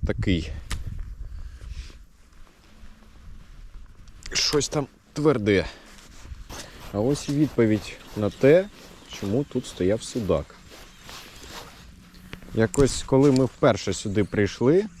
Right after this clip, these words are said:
ми не нащупали на цій точці корчі. А повернувшись, стали більш детально обловлювати точку і нащупали тут декілька коряжок.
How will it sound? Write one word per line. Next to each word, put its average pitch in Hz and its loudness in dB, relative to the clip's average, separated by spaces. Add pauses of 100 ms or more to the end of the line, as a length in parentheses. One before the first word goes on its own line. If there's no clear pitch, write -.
(340)
ми 98 0 (640)
не 113 4
нащупали 98 0
на 90 -2
цій - -6
точці 92 -4
корчі. - -6 (500)
А 98 0
повернувшись, 113 0
стали 107 2
більш 90 2
детально 87 2
обловлювати 87 2
точку 98 -4 (720)
і 113 -2
нащупали 113 -2
тут 107 -4
декілька 98 -2
коряжок. 78 -2